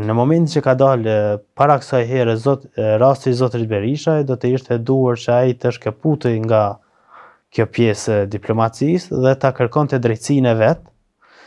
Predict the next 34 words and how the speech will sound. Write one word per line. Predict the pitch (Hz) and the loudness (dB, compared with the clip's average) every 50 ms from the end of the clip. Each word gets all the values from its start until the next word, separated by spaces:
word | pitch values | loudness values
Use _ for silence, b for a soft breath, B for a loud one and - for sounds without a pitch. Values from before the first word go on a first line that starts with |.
| b b b b b | b b b b b
Në | 120 120 117 | -4 -4 -4
këtë | 127 - - 131 | -2 0 0 2
mënyrë | 131 131 135 131 123 120 | 4 4 4 4 2 2
nuk | 117 120 120 | 0 0 0
do | 127 123 - | -2 -2 0
t'i | 131 117 | -2 0
bëhej | 117 127 120 120 117 117 | 2 2 0 0 0 -2
një | 110 110 113 | -4 -4 -4
gjyq | 110 104 - - 113 | -6 -6 -6 -6 -8
publik | 107 107 107 104 104 104 | -6 -4 -4 -6 -4 -4
zotit | 104 98 107 107 107 | -4 -4 -4 -6 -6
Berishaj, | 110 110 113 120 131 143 - 165 147 139 | -4 -4 -2 -2 -2 -4 -2 -2 -2 -2
nuk | 135 131 131 | -2 -2 -2
do | 131 - | -2 -2
t'i | 139 | -2
bëhej | 127 131 131 127 127 120 | 0 2 2 2 2 2
një | 123 120 | 0 0
gjyq | 127 123 117 - - | -2 -2 -2 -2 -4
publik | 120 117 117 117 - 139 | -2 0 0 0 0 0
as | 160 156 - - | -2 -2 0 0
qeverisë, | 151 135 127 120 120 139 147 - - - 147 | 0 2 2 2 0 -2 -4 -6 -6 -6 -6
as | 143 - - | -4 -2 -2
ministrisë, | 143 131 127 113 - - 131 143 156 - 135 | 0 0 0 -2 -2 -4 -4 -4 -4 -4 -4
as | 135 139 - | -6 -6 -4
Kosovës, | - 139 127 - - 117 107 101 98 110 151 165 - - _ B B B B B B B B B B B | -4 -6 -4 -2 -2 -2 -2 -2 -2 -2 -4 -4 -4 -8 _ B B B B B B B B B B B
dhe | 123 120 123 127 127 | -2 2 4 6 6
ai | 135 147 147 | 6 4 4
do | 135 139 135 | 2 0 0
ta | 135 127 | 0 0
gjente | 120 139 143 135 131 131 | 0 0 -2 -2 -2 -2
drejtsinë | 117 117 113 107 - - 131 120 | 0 0 -2 -2 -2 -2 -2 -2
ndoshta | 117 117 113 - 123 120 | -2 -2 -4 -2 -2 -2
më | 120 120 117 - | -2 -2 -4 -4
shpejt. | - - 110 104 98 | -4 -4 -4 -4 -6